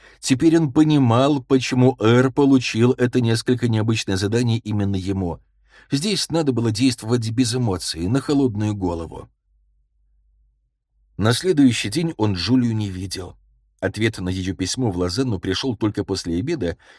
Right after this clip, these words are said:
и принёс его Феликс, явившись к Эшендону с ежедневным докладом. «Какие новости?» «Наша подруга окончательно потеряла голову», усмехнулся маленький француз. «Сегодня утром она отправилась на вокзал к лионскому поезду.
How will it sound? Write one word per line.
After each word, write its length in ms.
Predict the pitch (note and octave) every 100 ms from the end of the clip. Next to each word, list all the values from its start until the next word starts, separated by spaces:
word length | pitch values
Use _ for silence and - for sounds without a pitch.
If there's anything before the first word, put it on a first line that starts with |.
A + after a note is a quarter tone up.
| -
и 160 | F#3+
принёс 460 | E3+ C3+ C#3 C#3+ -
его 240 | A2 A#2+
Феликс, 580 | A#2+ - F#2+ E2 - -
явившись 580 | F2 G2 G2+ F#2+ F#2 -
к 100 | D3
Эшендону 460 | D3 C#3+ C3 C3
с 80 | B2+
ежедневным 640 | A2 F#2 F#2 F2 F2+ F2+ F2+
докладом. 600 | F#2+ E2+ E2 D2+ D#2+ D#2+ _ _ _ _ _ _
«Какие 360 | D#3 D3+ F3+
новости?» 600 | D#3 G2 E2 - - E2 - _ _ _ _ _ _ _ _ _
«Наша 340 | B2+ E3+ - F#3
подруга 520 | F3+ D3 D#3+ D#3 F3
окончательно 720 | E3+ F#3+ - A#2 A2+ C3+ C3
потеряла 460 | C3+ C3+ A#2+ G#2+
голову», 380 | G#2+ G2+ F#2 F2
усмехнулся 600 | G2 A2 G2 A2 G2 -
маленький 400 | F#2+ F#2 F#2 -
француз. 600 | F#2+ F#2+ G2 - F#2+ - - _ _ _ _
«Сегодня 480 | - C3 B2 A#2+ B2+
утром 400 | C3 B2 A2 A2+
она 120 | A#2
отправилась 540 | A2+ A#2 A2+ G#2+ G#2+
на 100 | A2
вокзал 460 | G#2 G2 G2 C#3+ C#3
к 80 | A2+
лионскому 560 | G2+ A2 G#2+ G#2 G#2+
поезду. 600 | F#2+ G2+ F#2 D#2+ D#2 F2